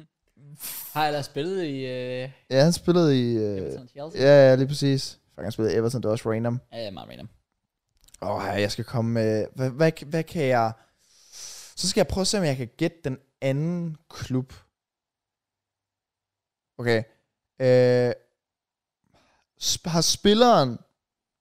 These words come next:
Speaker 2: den anden La Liga-klub, han har spillet i, var det, øh, enten,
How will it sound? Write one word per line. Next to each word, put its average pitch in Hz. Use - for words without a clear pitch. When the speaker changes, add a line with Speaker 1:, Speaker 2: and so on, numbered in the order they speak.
Speaker 2:
den 156
anden 208
La 214
Liga-klub, 165
han 143
har 131
spillet 139
i, -
var 147
det, 185
øh, 123
enten, 165